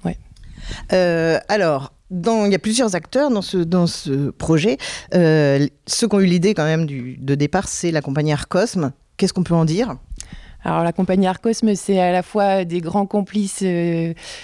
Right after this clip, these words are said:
Speaker 1: de Tréteau Théâtre depuis, depuis longtemps. C'est une compagnie jeune public très reconnue, euh, qui a de nombreuses créations, euh, à son actif et qui surtout a, a cette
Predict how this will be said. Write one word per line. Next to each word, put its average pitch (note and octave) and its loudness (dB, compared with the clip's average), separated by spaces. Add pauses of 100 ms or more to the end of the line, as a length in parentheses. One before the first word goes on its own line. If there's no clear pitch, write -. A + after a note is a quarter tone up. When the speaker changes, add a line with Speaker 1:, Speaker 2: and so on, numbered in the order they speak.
Speaker 1:
de F#3+ 4
Tréteau G#3 2
Théâtre G3+ 0
depuis, F3 -4
depuis F3 -2
longtemps. F#3 2
C'est A3 -2
une G3 0
compagnie F#3 0
jeune F#3+ 0
public F#3 -4
très - -2
reconnue, G3+ 2
euh, E3 -4
qui - -8
a D#3+ -2
de D#3 -6
nombreuses F#3+ 2
créations, F#3+ -2
euh, E3 -4 (640)
à F3 0
son F#3+ 0
actif A3 -2
et F#3 0
qui - -4
surtout F#3 0
a, E3+ 2
a D#3+ -2
cette D#3+ -10